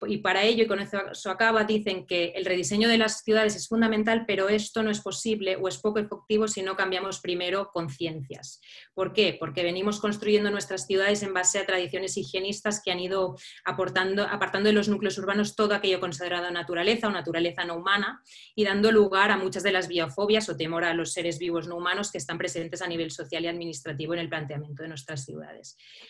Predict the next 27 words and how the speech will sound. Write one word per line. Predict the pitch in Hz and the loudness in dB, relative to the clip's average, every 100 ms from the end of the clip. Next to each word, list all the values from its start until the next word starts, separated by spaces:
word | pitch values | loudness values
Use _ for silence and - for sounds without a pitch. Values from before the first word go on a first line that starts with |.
| - | -18
Para | - 196 | -4 0
mí | 202 233 | 2 2
el | 254 | 2
bosque | 240 247 | -2 0
metropolitano | 233 220 220 214 202 208 226 | 0 0 -2 0 0 2 2
es | 226 | 2
una | 202 | 0
oportunidad | 196 180 185 180 180 | -2 -4 -4 -2 0
para | 196 | 0
incluir | 185 185 175 | 0 0 0
a | |
otras | 170 175 | -2 -6
especies | 175 - 185 185 233 294 370 - - | -8 -6 -6 -4 -4 -4 -6 -14 -10
en | 170 156 160 | -6 -6 -4
narrativas | 160 165 151 190 185 | -2 -2 0 0 0
de | 170 | -2
curación, | 180 160 135 202 214 226 233 | -2 -4 -2 2 4 4 2
de | 202 165 | -2 -6
salud, | 165 156 190 214 | -6 0 2 2
de | 175 | 2
seguridad | 156 165 160 160 165 180 | -6 -4 -4 -4 0 0
y | 202 | 0
de | 185 | -2
resiliencia | 165 156 170 160 151 | -4 -6 -8 -8 -4
de | 180 | -4
nuestra | 170 - | -6 -10
especie, | 160 - 160 135 165 151 | -12 -6 -8 -6 -10 -10